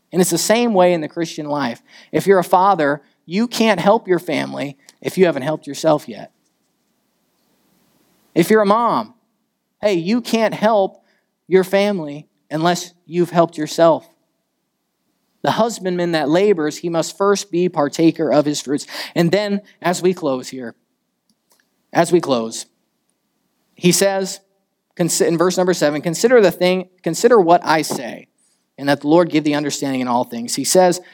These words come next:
he summarizes it here, "Remember that Jesus Christ, the seed of David, was raised from the dead according to these scriptures."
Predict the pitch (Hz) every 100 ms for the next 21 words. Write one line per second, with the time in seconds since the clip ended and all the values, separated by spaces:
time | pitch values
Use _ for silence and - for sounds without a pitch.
0 | _ 170 - 208 196 170 151 143 143 127
1 | 160 160 - _ 160 160 190 269 277 277
2 | 269 190 160 165 160 _ _ _ _ -
3 | 185 220 233 226 220 220 - 160 147 151
4 | 151 135 - 185 185 165 135 143 143 127
5 | 120 131 139 151 151 151 147 131 120 123
6 | - 120 123 120 - 123 120 117 117 -
7 | 107 110 110 117